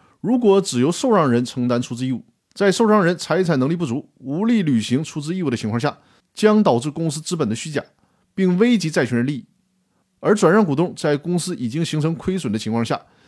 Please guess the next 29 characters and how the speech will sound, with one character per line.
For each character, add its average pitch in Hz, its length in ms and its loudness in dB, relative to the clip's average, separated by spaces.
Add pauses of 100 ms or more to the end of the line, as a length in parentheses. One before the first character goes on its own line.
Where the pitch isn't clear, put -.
(120)
将 208 220 2
很 190 160 2
有 269 100 2
可 151 160 0
能 135 220 2
利 175 60 -2
用 160 180 -2
股 110 160 -6
权 123 240 -2
的 160 80 0
转 101 160 -2
让 151 180 -2 (180)
逃 156 280 -4
脱 165 180 -2 (140)
本 110 120 -2
应 123 140 -2
该 143 100 -2
承 127 280 -4
担 131 120 0
的 135 80 -4
经 139 220 -4
济 139 100 -6
责 104 120 -6
任 120 100 -2
和 117 80 -8
出 - 160 -10
资 147 140 -8
风 175 160 -4
险， - 160 -10